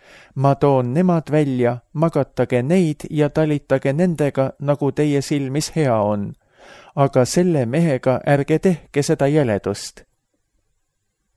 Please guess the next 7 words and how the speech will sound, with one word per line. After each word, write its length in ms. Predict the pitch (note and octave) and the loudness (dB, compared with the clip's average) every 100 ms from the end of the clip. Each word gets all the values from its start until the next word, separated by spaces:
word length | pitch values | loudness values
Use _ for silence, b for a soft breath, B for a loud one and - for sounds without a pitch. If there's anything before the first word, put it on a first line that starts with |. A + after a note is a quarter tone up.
| _ _ _ _ _ _ _ _ _ _ _ _ _ _ - | _ _ _ _ _ _ _ _ _ _ _ _ _ _ -10
Selline 600 | - F3 E3+ C3+ A#2+ A2+ | 0 2 2 0 0 -2
pilt 440 | - F3 E3+ - | 0 0 -2 -4
on 100 | D3 | -4
meile 440 | C3+ C3+ B2+ A#2 A#2 | -2 -2 -2 0 -2
tuttav 600 | D#3 D#3+ _ - C3+ C#3 | -2 -4 _ 0 0 2
juba 300 | D#3 D3+ D#3+ | -2 0 0
Soodomast. 840 | F#3 B2+ G#2+ A2 G#2 G#2 - - | 0 0 0 -2 -2 -4 -6 -16